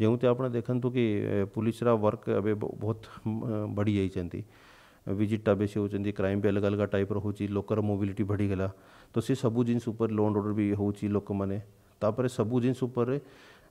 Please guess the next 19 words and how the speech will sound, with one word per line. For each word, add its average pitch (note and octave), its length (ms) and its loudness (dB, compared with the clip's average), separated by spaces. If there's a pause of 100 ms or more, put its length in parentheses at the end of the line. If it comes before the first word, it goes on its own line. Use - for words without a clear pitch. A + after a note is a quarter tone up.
(100)
ଯଦି G#2+ 220 2
ପୁଲିସର A#2 360 0
ଟିକେ A#2+ 320 -2
ଧ୍ୟାନ A2+ 240 2
କମ୍ A2+ 220 0
ହେଇଗଲା, A#2+ 220 2
ସେ C3 140 -2
ସମୟ A#2+ 240 0
ସେ B2 120 0
ଆମକୁ A#2 260 0
ବହୁତ A#2 160 -2
ସପୋର୍ଟିଭ A2 420 -2
ସିଷ୍ଟମ୍ C3 300 -6
ହିସାବରେ G#2+ 560 -2
କାମ G2 220 0
କରିବ। E2+ 360 -4 (460)
ତାର A2+ 160 6
ସବୁ B2 240 4
ବେଶୀ B2+ 180 2